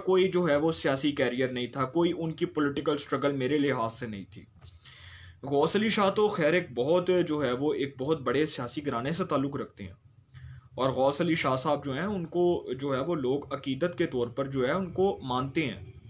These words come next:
उनका एक बड़ा स-, जो है वो एहतराम है, एक बुज़ुर्ग, एक बुज़ुर्ग सियासतदान है, और वैसे भी लोग उनके ऊपर ट्रस्ट करते हैं, बहुत शरीफुल नफ्स इंसान है।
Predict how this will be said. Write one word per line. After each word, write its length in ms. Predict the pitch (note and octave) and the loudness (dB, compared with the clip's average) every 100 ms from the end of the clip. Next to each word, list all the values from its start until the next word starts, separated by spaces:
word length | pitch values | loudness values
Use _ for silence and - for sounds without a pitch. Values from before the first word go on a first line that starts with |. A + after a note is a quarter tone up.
| - - | -20 -10
उनका 240 | D3+ F#3+ | -4 0
एक 160 | G3+ D#3+ | 0 2
बड़ा 200 | C#3+ F3 | 2 2
स-, 120 | F3+ | 2
जो 380 | C#3 C#3+ C3+ D3+ | 0 2 0 -2
है 120 | C#3 | -2
वो 120 | D3+ F#3+ | 0 0
एहतराम 480 | D#3+ D3+ C3+ D#3+ D3+ | 0 2 2 2 0
है, 60 | |
एक 120 | C#3 C3+ | -2 -2
बुज़ुर्ग, 380 | B2+ D#3 F3+ G3+ F3+ - - B2 | 0 0 2 0 0 -4 -12 -8
एक 180 | C3 | -8
बुज़ुर्ग 320 | B2+ C3 F3 F#3+ | -4 -2 -2 -2
सियासतदान 640 | E3 B2 C#3+ C3+ A#2 A#2 | -2 0 -2 -2 -2 0
है, 60 | E3+ | -2
और 180 | G3+ G3+ G3 | 0 2 2
वैसे 340 | D3 C3+ F#3+ F3 | 2 0 0 0
भी 240 | F#3+ F#3 - - - - | 0 -2 -6 -20 -20 -10
लोग 280 | B2 C#3+ E3 | 2 2 2
उनके 220 | D#3+ D#3 | -2 -2
ऊपर 180 | F3+ G3 | 0 0
ट्रस्ट 280 | G#3 A#3 A#3+ | 2 2 2
करते 260 | - F3 C#3+ | 0 0 0
हैं, 140 | B2+ A#2+ | -4 -4
बहुत 300 | D#3+ G#3+ G#3 | 0 0 0
शरीफुल 420 | - F#3 G3 G#3 | -2 -2 0 2
नफ्स 240 | G3+ - | 0 0
इंसान 400 | G#3+ G3 B2+ G2+ | -4 -2 -4 -6
है। 100 | D#2+ | -12